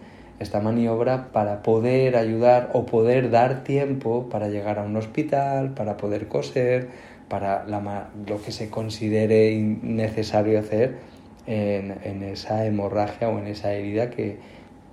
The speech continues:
que, que acaba de producirse. Vale, una vez hecho esto, eh,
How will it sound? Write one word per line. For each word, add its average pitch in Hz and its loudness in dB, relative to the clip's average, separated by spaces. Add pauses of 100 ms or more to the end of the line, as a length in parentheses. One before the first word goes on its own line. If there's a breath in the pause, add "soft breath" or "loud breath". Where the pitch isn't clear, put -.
que, 101 -2
que - -10
acaba 107 -2
de 104 -2
producirse. 107 0 (1700 loud breath)
Vale, 87 2
una 151 8
vez 180 6
hecho 113 2
esto, 156 4 (640 loud breath)
eh, 107 0